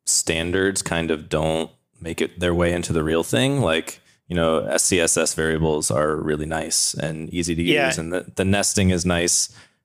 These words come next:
Speaker 1: And, like, why can't it just be the same <laughs> as C S S? But
Speaker 2: it's weird because, like, C S S doesn't wanna break anything. And the reason why we have to use dash dash and all that is so that they can maintain backwards compatibility with the language.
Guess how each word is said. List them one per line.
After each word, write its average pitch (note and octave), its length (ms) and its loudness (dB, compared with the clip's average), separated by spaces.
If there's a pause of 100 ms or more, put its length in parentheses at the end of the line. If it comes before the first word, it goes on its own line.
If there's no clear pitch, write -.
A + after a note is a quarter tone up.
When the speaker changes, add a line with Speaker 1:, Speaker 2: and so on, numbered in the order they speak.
Speaker 1:
And, F2+ 220 4
like, E2 220 0
why F2+ 240 0
can't G#2 180 -2
it F#2+ 80 -4
just - 160 -4
be B2+ 100 0
the B2+ 80 0
same A2+ 420 2
<laughs> - 40 -8
as - 160 -4
C - 320 -2
S - 180 0
S? - 340 -4
But E2+ 240 0 (460)
Speaker 2:
it's G#3+ 220 -6
weird D4+ 240 2
because, G3+ 280 0
like, - 260 -2 (480)
C - 220 -2
S E4 140 2
S C#4+ 160 0
doesn't A3+ 260 4
wanna G#3 160 2
break D#3 340 0
anything. A#2+ 580 -4
And D#3+ 100 4
the E3+ 80 6
reason F#3 380 4
why D#3 300 4
we D3+ 120 4
have D3+ 100 2
to C#3+ 80 0
use C#3 160 2
dash C3+ 360 0
dash C3 340 0
and C3 100 -2
all C3+ 140 4
that C3+ 180 2
is C3 100 -4
so - 260 2
that C#3 160 2
they C#3 100 2
can C#3+ 320 -2
maintain C#3+ 460 -2
backwards C3 380 0
compatibility C3 760 2
with C3+ 160 -4
the B2 80 2
language. D3+ 680 0